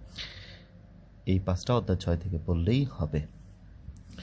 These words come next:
এরপরে চলে যাই হচ্ছে অধ্যায় সাত। অধ্যায় সাতে মোট দুইটা প্রশ্ন, একটা হচ্ছে পিপিই কী, বিভিন্ন প্রকার পিপিই এর বর্ণনা দাও,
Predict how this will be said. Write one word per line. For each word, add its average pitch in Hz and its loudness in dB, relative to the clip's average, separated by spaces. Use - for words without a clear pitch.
এরপরে 98 0
চলে 95 2
যাই 95 4
হচ্ছে 95 2
অধ্যায় 87 0
সাত। - -2
অধ্যায় 95 2
সাতে 98 0
মোট 95 4
দুইটা 92 4
প্রশ্ন, 76 0
একটা 73 0
হচ্ছে 90 0
পিপিই 98 2
কী, 110 2
বিভিন্ন 95 4
প্রকার 95 2
পিপিই 101 2
এর 95 4
বর্ণনা 95 6
দাও, 120 4